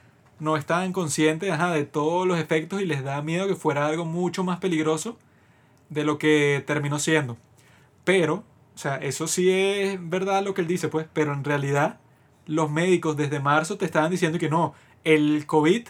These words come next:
tiene est-, esta característica tal, tal y tal, o sea, te lo decían con toda la seguridad del mundo, cuando era pura mentira. E-, ellos no tenían idea, pero no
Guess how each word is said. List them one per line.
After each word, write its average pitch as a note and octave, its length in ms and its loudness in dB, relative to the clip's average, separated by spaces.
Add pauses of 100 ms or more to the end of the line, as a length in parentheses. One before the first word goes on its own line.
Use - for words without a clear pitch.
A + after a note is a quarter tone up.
(140)
tiene E3 260 -2
est-, F#3 180 -6
esta G#3 260 -4
característica F#3+ 640 0
tal, F#3+ 240 -2
tal G3 140 -4
y G3 60 4
tal, E3+ 180 0
o D3+ 40 0
sea, D#3 160 -2
te D#3+ 100 -2
lo D3+ 80 0
decían F#3 400 0 (500)
con E3+ 300 -2
toda F#3+ 340 4
la G#3 360 2
seguridad D#3+ 420 2
del F3+ 100 -2
mundo, E3 380 -2 (140)
cuando D3+ 340 0
era D3+ 180 4
pura G#3 140 -2
mentira. G#3 440 0
E-, D#3 100 0 (100)
ellos F3 160 4
no G#3 80 -2
tenían A3 480 -2
idea, E3+ 520 0 (120)
pero D#3+ 180 0
no D#3+ 140 0